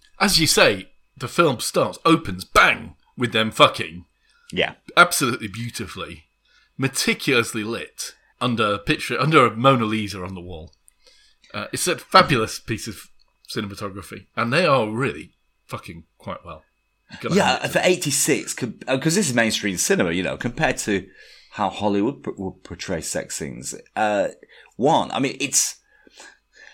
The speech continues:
Speaker 2: I mean, it's not gritty or real sex, is it? It's quite stylized, but at the same time, it's obviously much more genuinely presented than, than anything Hollywood did at the time, isn't it?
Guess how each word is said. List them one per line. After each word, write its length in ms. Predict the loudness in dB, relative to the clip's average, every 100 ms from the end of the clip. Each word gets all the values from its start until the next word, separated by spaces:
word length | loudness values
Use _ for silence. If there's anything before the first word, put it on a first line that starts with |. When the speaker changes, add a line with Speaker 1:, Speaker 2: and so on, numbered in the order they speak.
| -20 _ -20 -10
Speaker 2:
I 40 | -4
mean, 120 | -2
it's 160 | 0 0
not 160 | 0
gritty 300 | 0 -2 0
or 80 | 0
real 300 | 0 -2 -2
sex, 340 | -2 -4 -6 -8
is 100 | -8
it? 80 | -8
It's 100 | -6
quite 240 | -4 -2
stylized, 800 | -2 -2 -4 -6 -10 -12 -14 -6
but 80 | -4
at 60 |
the 60 | -4
same 260 | -2 -2 -2
time, 420 | -6 -6 -6 -8 _ _ _ _ _ _ _ _ -4
it's 580 | -4 -4 -6 -6 -10 _ _ _ _ _ _
obviously 520 | -4 -2 -4 -4 -2
much 280 | -2 -4 -6
more 160 | -6 -6
genuinely 960 | -2 -2 0 -4 -4 -6 -8 -10 -14 _ _ _ _ -10
presented 680 | -6 -4 -4 -6 -10 -10
than, 300 | -10 -10 -12 -10
than 160 | -8 -6
anything 200 | -8 -10
Hollywood 340 | -10 -8 -10
did 180 | -12 -14
at 80 | -12
the 60 |
time, 260 | -8 -8 -8
isn't 280 | -14 -16
it? 140 | -18